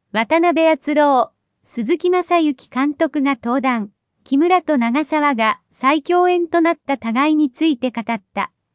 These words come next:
ベネチアンマスクを着用し優雅に登場した出演者たちが揃うと、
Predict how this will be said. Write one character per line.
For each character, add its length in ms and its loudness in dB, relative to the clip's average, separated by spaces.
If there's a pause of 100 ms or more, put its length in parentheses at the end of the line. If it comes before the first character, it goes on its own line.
ベ 140 2
ネ 120 2
チ 220 -2
ア 60 2
ン 80 4
マ 120 2
ス 100 -12
ク 200 0
を 160 0 (160)
着 260 -2
用 220 4
し 180 0
優 140 2
雅 100 0
に 220 0
登 180 0
場 220 0
し 100 -10
た 320 -2
出 240 -8
演 180 2
者 200 -4
た 100 -2
ち 160 -4
が 140 -2
揃 300 0
う 60 -2
と、 280 -2